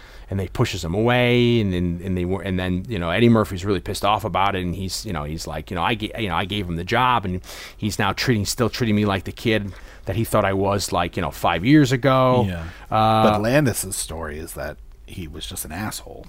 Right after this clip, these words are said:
Speaker 1: Yeah, Landis says that
Speaker 2: Landis says, uh, in Collider, for Collider, I don't know if that's a magazine or a website, he says, "On Coming to America, we clashed quite a bit because he was such a pig. He was so rude to people.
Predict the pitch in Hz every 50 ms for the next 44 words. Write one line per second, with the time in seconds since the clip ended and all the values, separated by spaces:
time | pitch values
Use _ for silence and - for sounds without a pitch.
0 | - - 139 120 92 92 98 107 117 120 117 110 104 - - 113 104 117 117 104
1 | 107 95 - - - 107 101 101 92 90 - 104 95 87 85 87 85 - - -
2 | 107 98 95 92 90 90 - - - - - - - 135 131 135 120 175 - -
3 | - - - - - - - - 110 113 110 - 82 80 78 82 - - - -
4 | - - - - - 101 98 92 - - 92 - - 90 90 95 98 95 92 90
5 | 98 95 90 80 76 71 82 87 98 95 - - - 147 - 82 - - 101 92
6 | 113 107 110 104 - - 156 156 185 170 156 143 131 123 127 131 123 117 - -
7 | 110 - - - - - - - - - - - - 151 156 160 - - - -
8 | 147 131 123 120 101 101 127 120 120 - 131 123 113 - - 117 110 107 104 -
9 | - - - - - - - - - - 139 120 117 - - 135 120 - - -
10 | - - 131 107 87 - - - - - - - - - - - - - - -
11 | 120 104 104 - - - 135 131 127 110 107 117 120 120 110 - - - - 82
12 | - - 60 - -